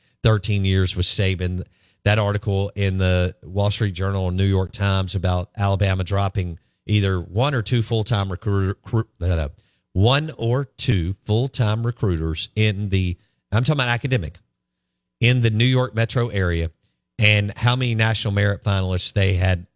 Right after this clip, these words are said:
started to land because of Saban. Kids want to be a part of what they see on T V.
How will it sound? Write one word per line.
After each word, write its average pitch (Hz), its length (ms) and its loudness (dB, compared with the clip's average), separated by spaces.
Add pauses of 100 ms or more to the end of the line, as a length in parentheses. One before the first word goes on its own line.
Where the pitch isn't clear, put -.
(120)
started 107 340 0
to 90 80 -2
land 85 440 -2 (460)
because 101 340 2
of 92 100 0
Saban. 95 560 -2 (100)
Kids - 240 -2
want 269 80 -6
to 185 60 -4
be 156 80 0
a 135 60 0
part 135 260 -2
of 107 80 -6
what 127 100 -2
they 104 100 -6
see 131 160 -2
on 98 140 0
T 104 140 -2
V. 82 240 -2